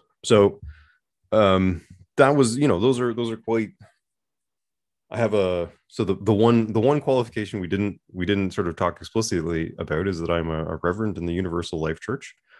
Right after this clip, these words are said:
Uh, <laughs> we didn't talk about, we didn't talk very much about that, but I think, I think I've got that, um, sense of, um, you know, I, I had a, I had a, uh, some early childhood experiences that you might call, Jung might call numinous,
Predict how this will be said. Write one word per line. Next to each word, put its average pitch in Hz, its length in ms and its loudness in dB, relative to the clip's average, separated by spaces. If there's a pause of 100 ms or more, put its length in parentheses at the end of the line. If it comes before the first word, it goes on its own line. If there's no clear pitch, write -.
(320)
Uh, 85 560 2 (140)
<laughs> - 100 -12
we 117 180 0
didn't 120 180 0
talk 123 200 4
about, 117 300 0 (200)
we 131 80 -4
didn't 147 120 2
talk 131 140 6
very 123 180 6
much 127 240 4
about 101 240 0
that, 90 160 -4
but 123 80 2
I 123 80 4
think, 135 160 -4
I 113 200 -2
think 120 160 -4
I've 101 220 -4
got 101 280 -4
that, 90 280 -4 (880)
um, 82 680 -6 (140)
sense - 760 2
of, 82 580 -2 (760)
um, 85 580 -4 (320)
you 151 80 6
know, 117 80 8
I, 101 300 4
I 107 60 2
had 110 160 4
a, 104 360 6
I 101 60 -2
had 104 160 0
a, 98 340 0 (340)
uh, 92 240 -2
some 95 500 -4
early 107 180 2
childhood 98 340 0
experiences 98 680 -4
that 90 100 -4
you 92 100 -4
might 90 200 0
call, 87 340 0
Jung 87 220 -2
might 90 140 -4
call 85 180 -8
numinous, 101 560 -2